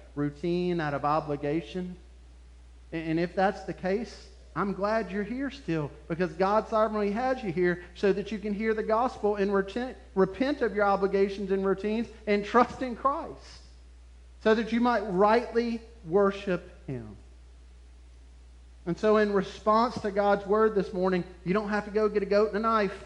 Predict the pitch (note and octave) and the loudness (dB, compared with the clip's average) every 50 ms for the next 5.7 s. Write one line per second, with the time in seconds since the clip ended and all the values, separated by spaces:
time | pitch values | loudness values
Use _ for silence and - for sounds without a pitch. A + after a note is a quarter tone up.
0 | - - - A3+ - - - - - - - - - - - - - - - - | -16 -10 -6 -6 -6 -6 -8 -20 -20 -20 -20 -20 -20 -20 -20 -20 -20 -20 -20 -20
1 | - - - - - - - - - - - - - - - - - - - - | -20 -20 -20 -20 -20 -20 -20 -20 -20 -20 -20 -20 -20 -20 -20 -20 -20 -20 -10 -4
2 | F3+ F3+ F#3 F#3 F3 - - - G#3+ G#3+ G#3+ G#3+ G#3+ - - G#3+ G3 F#3 F#3+ F3 | -2 -2 0 -2 -2 -4 0 2 2 4 4 2 0 -4 -4 -2 0 0 0 -2
3 | F#3+ E3+ F#3 F#3+ F#3+ F#3+ F#3+ F#3 E3 - - - G3 F#3+ F3+ E3+ E3+ E3 F3 F#3 | -2 0 2 4 4 2 2 -2 -6 -6 -6 -8 -6 -4 -4 -4 -4 -2 -2 -2
4 | G3 F3+ F3 E3+ D#3+ E3 E3 D#3+ - - F3 D3+ E3 D#3+ D#3 - - C#3+ C3+ C3+ | -2 -2 -2 -2 -2 -2 -2 -4 -6 -10 -8 -6 -6 -6 -6 -6 -6 -6 -6 -4
5 | D3+ F#3 B3 D4+ D#4 - - - C3 - - C3 - A#2 | -4 -4 -4 -4 -6 -10 -14 -16 -16 -16 -16 -18 -18 -18